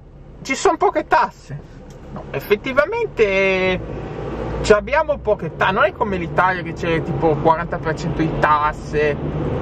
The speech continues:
No, da noi c'è il venticinque, poi il trenta. E tutti i presidenti, ovviamente, per farsi eleggere dire-, diranno e di-, e hanno detto:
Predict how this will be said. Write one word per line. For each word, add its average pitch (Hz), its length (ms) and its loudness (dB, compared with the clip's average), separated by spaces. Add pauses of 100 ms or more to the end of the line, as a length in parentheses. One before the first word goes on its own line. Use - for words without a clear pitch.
No, 151 180 0
da 175 160 2
noi 349 300 0
c'è 165 580 2
il 156 80 0
venticinque, 208 1400 0 (920)
poi 175 240 4 (1400)
il - 120 0 (340)
trenta. 185 920 2 (840)
E 220 160 4
tutti 359 200 2
i 381 60 0
presidenti, 240 680 0
ovviamente, 196 420 0
per 170 160 0
farsi 202 380 0
eleggere 214 480 2
dire-, 180 400 0
diranno 160 720 0 (240)
e 156 160 4
di-, 175 180 -2
e 156 80 2
hanno 170 240 4
detto: 147 500 0